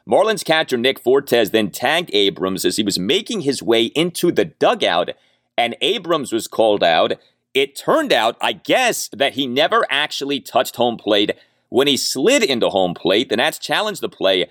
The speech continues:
but Abrams was confirmed to have been out. It was very difficult to tell watching the replay whether Abrams actually touched home plate, but I guess we have to say this is <laughs> another out that the Nats make at home plate this season, albeit in a very unique way.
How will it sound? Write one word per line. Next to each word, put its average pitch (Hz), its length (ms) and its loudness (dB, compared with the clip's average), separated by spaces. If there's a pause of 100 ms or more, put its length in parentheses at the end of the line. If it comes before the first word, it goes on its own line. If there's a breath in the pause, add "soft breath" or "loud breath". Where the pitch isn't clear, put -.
(300 soft breath)
but 110 180 0
Abrams 139 540 -2
was 123 220 0
confirmed 104 500 0
to 98 80 4
have 98 260 -2
been 101 140 0
out. 160 260 0
It 165 60 2
was 135 160 0
very 220 220 2
difficult 185 580 0
to 127 100 2
tell 139 380 2
watching 117 520 0
the 92 100 -4
replay 101 460 0
whether 113 380 2
Abrams 104 440 0
actually 104 440 -4
touched - 320 -2
home 95 200 0
plate, - 420 0 (440 soft breath)
but 147 220 0
I 127 100 0
guess 220 200 -4
we 240 80 -6
have 233 100 0
to 180 80 -4
say 262 260 2
this 143 200 0
is 165 160 2
<laughs> - 0 -
another 156 440 0
out 151 300 -2
that - 140 -2
the 123 80 -2
Nats 143 260 -2
make 135 320 -2 (240)
at 135 160 -2
home 139 200 -6
plate 190 320 -2
this 127 180 -4
season, 104 340 -4 (300)
albeit 143 480 2
in 120 120 0
a 113 40 -2
very 131 240 0
unique 127 360 -2
way. 135 340 0